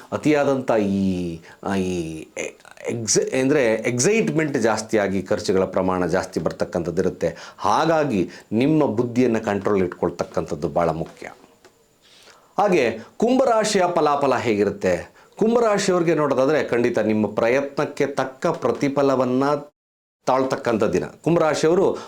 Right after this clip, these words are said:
ಆದಷ್ಟು ಅಭಿವೃದ್ಧಿಗೋಸ್ಕರ ಹೋರಾಟವನ್ನ ಮಾಡ್ತಕ್ಕಂಥ ಮನೋಭಾವ ಬೆಳೆಯುತ್ತೆ. ಹಾಗೆ ಇವತ್ತಿನ ದಿನ ತನ್ನ ತಪ್ಪಿನ ಅರಿವಿ-, ಅರಿವಾಗ್ತಕ್ಕಂಥ ದಿನ ಕೂಡ ಆಗುತ್ತೆ. ಅವರಿಗೆ ಸೆಲ್ಫ್, ಆ, ಇದನ್ನ ಅಂತ ಕರಿತೀವಿ,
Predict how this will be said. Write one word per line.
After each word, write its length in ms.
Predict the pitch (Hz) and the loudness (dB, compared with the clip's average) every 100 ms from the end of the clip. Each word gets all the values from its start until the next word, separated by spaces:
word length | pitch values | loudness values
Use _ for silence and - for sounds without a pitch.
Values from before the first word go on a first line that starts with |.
| - | -2
ಆದಷ್ಟು 580 | 117 170 175 175 127 113 - | 2 2 0 2 0 0 -4
ಅಭಿವೃದ್ಧಿಗೋಸ್ಕರ 880 | 107 131 196 160 185 156 147 - 139 | -2 2 2 2 0 2 0 0 0
ಹೋರಾಟವನ್ನ 720 | 113 98 110 120 131 127 113 | 2 4 4 2 2 0 0
ಮಾಡ್ತಕ್ಕಂಥ 640 | 110 98 95 - - 92 92 | 0 0 -2 -4 -4 -4 -2
ಮನೋಭಾವ 640 | 78 82 110 117 104 95 | -2 0 2 2 2 2
ಬೆಳೆಯುತ್ತೆ. 480 | 82 78 67 - - - _ - | 0 -2 -6 -10 -20 -20 _ -6
ಹಾಗೆ 420 | - 110 113 95 - - - | -2 2 2 2 -2 -10 -2
ಇವತ್ತಿನ 460 | 117 131 - 113 | 0 0 0 0
ದಿನ 200 | 107 139 | 2 0
ತನ್ನ 380 | 113 - 98 101 | 0 0 0 0
ತಪ್ಪಿನ 600 | 95 135 131 - 170 160 | 0 -2 -4 -4 0 0
ಅರಿವಿ-, 480 | - - 110 135 139 110 104 - | -2 0 2 2 2 2 -2 0
ಅರಿವಾಗ್ತಕ್ಕಂಥ 840 | 113 143 143 - - 110 110 95 | 0 2 0 -2 -6 -6 -4 -2
ದಿನ 240 | 90 85 78 | -4 -4 -6
ಕೂಡ 200 | - 69 | -6 -6
ಆಗುತ್ತೆ. 580 | - - - - - - | -6 -10 -20 -20 -16 -4
ಅವರಿಗೆ 360 | 226 143 131 117 | 0 2 2 0
ಸೆಲ್ಫ್, 400 | - 196 196 135 | 2 2 2 0
ಆ, 340 | - 135 131 | 0 0 2
ಇದನ್ನ 320 | 123 123 127 | 2 2 2
ಅಂತ 220 | 120 113 | 0 0
ಕರಿತೀವಿ, 500 | 120 107 92 - 65 | -2 -2 -2 -4 -10